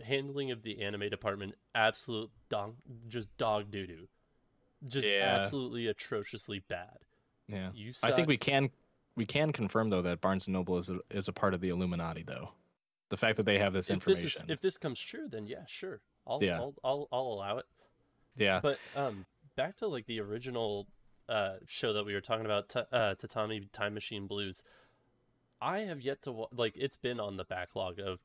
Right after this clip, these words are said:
Speaker 1: things to watch, the, uh, Tatami Galaxy. I, we reviewed his movie that, um, is very similar art style in kind of stru-, not structure, but, uh, w-,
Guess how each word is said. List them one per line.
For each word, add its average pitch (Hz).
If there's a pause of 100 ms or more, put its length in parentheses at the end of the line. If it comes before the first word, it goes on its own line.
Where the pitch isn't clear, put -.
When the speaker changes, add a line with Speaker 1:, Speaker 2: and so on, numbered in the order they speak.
(280)
Speaker 1:
things 110
to 113
watch, 95
the, 101
uh, 95
Tatami 101
Galaxy. 95 (680)
I, 117
we 160
reviewed 120 (300)
his 104
movie 113 (240)
that, 98 (140)
um, 95 (360)
is 139
very 165
similar 139
art 117
style 107 (100)
in 98 (340)
kind 110
of 98
stru-, -
not 151
structure, 101
but, 98
uh, 95 (1500)
w-, 127